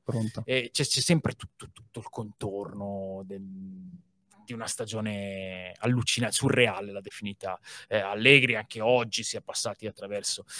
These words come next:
Speaker 2: un, ehm, un passaggio ulteriore. Allegri quasi si sfoga quando dice: "Noi comunque abbiamo queste nove partite che mancano, abbiamo i nostri obiettivi aperti,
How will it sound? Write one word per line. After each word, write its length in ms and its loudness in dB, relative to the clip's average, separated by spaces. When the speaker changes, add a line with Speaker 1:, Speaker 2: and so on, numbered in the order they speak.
Speaker 2:
un, 220 0
ehm, 720 -6
un 220 4
passaggio 680 6
ulteriore. 800 12
Allegri 440 8
quasi 240 0
si 140 2
sfoga 480 2
quando 240 0
dice: 260 -2
"Noi 160 0
comunque 500 -4
abbiamo 340 -4
queste 240 0
nove 200 12
partite 360 0
che 120 2
mancano, 440 4
abbiamo 300 10
i 20 4
nostri 220 2
obiettivi 320 4
aperti, 460 10